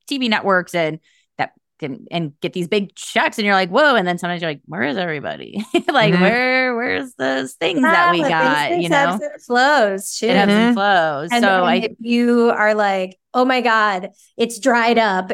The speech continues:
Speaker 3: in the, like, ebb," that also
Speaker 1: Mm-hmm.
Speaker 3: fucks with the creative frequency. It's like,
Speaker 2: Mm-hmm.
Speaker 3: I'm here because this is the only thing I could be doing, not because I need you to
Speaker 1: Mm-hmm.
Speaker 3: pay me for it so I can live my life.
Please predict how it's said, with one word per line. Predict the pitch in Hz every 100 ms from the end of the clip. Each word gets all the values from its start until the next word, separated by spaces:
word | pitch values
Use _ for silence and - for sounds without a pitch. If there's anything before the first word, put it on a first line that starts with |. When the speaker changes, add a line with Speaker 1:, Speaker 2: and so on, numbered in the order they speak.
| -
Speaker 3:
in | 214 208 196
the, | 196
like, | 185 185 180
ebb," | 165 180 196 240 320 320 _ _ _ _ _ _ _ _ -
that | 214 220
also | 226 214 208
Speaker 1:
Mm-hmm. | 196
Speaker 3:
fucks | 196 196 185
with |
the | 196 190
creative | 190 180 180 175
frequency. | 180 175 175 175 170 160 180
It's | 196 - 214 -
like, | 214 190 190 -
Speaker 2:
Mm-hmm. | 165 165 165 160 151 _ _ _ _ _ _ _ -
Speaker 3:
I'm | 233 294 262
here | 285 262
because | 247 240 220 196
this | 214 214
is | 196
the | 190
only | 196 202
thing | 190 196 180
I | 175
could | 196 220
be | 196 175
doing, | 156 123 160 185 202 220 214 _
not | 202 202 202
because | 208 202 190
I | 185
need | 185 185
you | 190 180
to |
Speaker 1:
Mm-hmm. | 160
Speaker 3:
pay | - 587 180
me | 175
for | 196 180
it | 180 180
so | 185
I | 185
can | 190
live | 180 180
my | 165
life. | 160 147 113 208